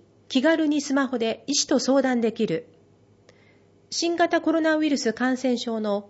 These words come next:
感染拡大による不安が広がる中、茨城県と株式会社アグリーが協定を結び、同社が提供する医療相談アプリ、ディーバーが、茨城県民向けに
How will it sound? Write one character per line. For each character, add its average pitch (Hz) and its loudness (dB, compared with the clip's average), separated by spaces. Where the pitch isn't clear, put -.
感 294 -2
染 302 -2
拡 269 -2
大 254 0
に 233 0
よ 233 0
る 220 0
不 240 2
安 233 0
が 226 -4
広 240 4
が 247 2
る 233 0
中、 208 -4
茨 294 2
城 - -16
県 226 2
と - -4
株 247 -2
式 285 -2
会 262 0
社 196 -4
ア 277 2
グ 285 2
リ 233 2
ー 202 0
が 185 -2
協 240 0
定 240 2
を 226 0
結 208 -2
び、 180 -6
同 349 2
社 285 0
が 196 -2
提 226 2
供 226 0
す 208 -4
る 196 -2
医 208 0
療 320 2
相 302 0
談 277 -2
ア 262 0
プ 202 -6
リ、 - -8
デ 294 2
ィ 311 6
ー - 0
バ 180 -4
ー - -8
が、 180 -4
茨 294 2
城 320 -6
県 269 4
民 254 2
向 240 0
け 233 -2
に 214 -2